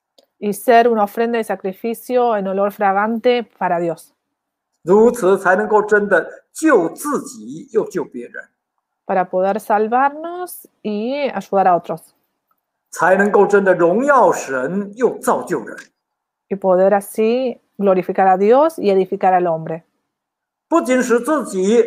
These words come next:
Speaker 2: 生活在光明当中，同时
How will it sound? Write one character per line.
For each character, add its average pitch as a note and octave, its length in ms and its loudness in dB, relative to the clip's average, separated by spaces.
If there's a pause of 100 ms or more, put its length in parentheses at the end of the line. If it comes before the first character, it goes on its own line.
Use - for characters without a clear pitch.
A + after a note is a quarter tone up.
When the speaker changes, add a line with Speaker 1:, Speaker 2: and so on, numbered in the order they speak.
(160)
Speaker 2:
生 B3+ 400 0
活 F3+ 180 2
在 A3 160 4
光 C#4 380 2
明 G#3+ 300 -2
当 A3 220 0
中， G3 300 -2 (240)
同 A#3 280 0
时 F3 500 -4